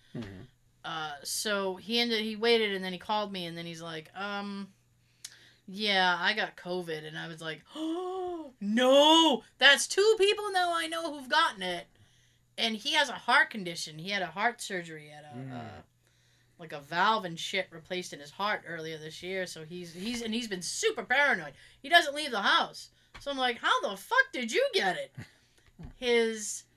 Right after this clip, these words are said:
Speaker 2: fiance is a teacher. And I was like, "I'm not trying to point fingers here, but,"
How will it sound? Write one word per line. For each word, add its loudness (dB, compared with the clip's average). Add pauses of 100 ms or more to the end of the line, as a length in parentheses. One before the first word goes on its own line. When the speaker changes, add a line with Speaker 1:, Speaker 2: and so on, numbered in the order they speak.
(140)
Speaker 2:
fiance -4
is -8
a -12 (120)
teacher. -10 (840)
And 0
I 8
was -2
like, 4 (880)
"I'm 4
not 6
trying 4
to 0
point 0
fingers 2
here, -2 (640)
but," 4